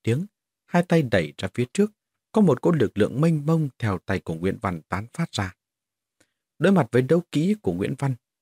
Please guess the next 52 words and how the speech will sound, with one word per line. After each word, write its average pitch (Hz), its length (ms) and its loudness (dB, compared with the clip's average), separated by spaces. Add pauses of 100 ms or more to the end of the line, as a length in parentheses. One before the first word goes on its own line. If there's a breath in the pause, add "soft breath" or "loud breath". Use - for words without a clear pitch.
(140)
Lý 160 140 2
Kỳ 131 200 2
có 165 200 0
cảm 90 280 -8
giác 147 280 -2
bị 92 140 0
hãm 101 240 -4
sâu 165 320 0
vào 87 280 -2
trong 98 160 -4
biển 82 180 -6
rộng. - 160 -4 (560)
Cảm 113 180 2
giác 185 240 -2
đối 202 100 2
mặt 160 180 0
lực 95 220 -4
lượng 95 200 0
khủng 87 280 -4
bố 127 240 2
như 147 140 0
vậy, 80 200 -2 (420)
bản 117 220 0
thân 180 160 0
của 117 140 0
mình 92 300 -2 (100)
nhỏ 92 320 0
bé 113 360 -2
đến 117 180 0
cỡ 127 140 0
nào. 101 160 -6 (840)
Đấu 113 220 4
khí 127 320 0
thổ 98 180 0
hoàng 80 240 -2
sắc, - 220 -6 (400)
nháy 117 160 2
mắt 175 220 -2
biến 135 220 2
thành 90 280 -4
hải 87 300 0
dương 110 320 0
thổ 92 180 0
hoàng 80 220 -4
sắc, - 180 -6 (360)
vây 107 180 4
lấy 113 160 0
Lý 165 100 0
Kỳ 87 320 -4
vào 85 100 -4
bên 95 200 -4
trong. 92 200 -2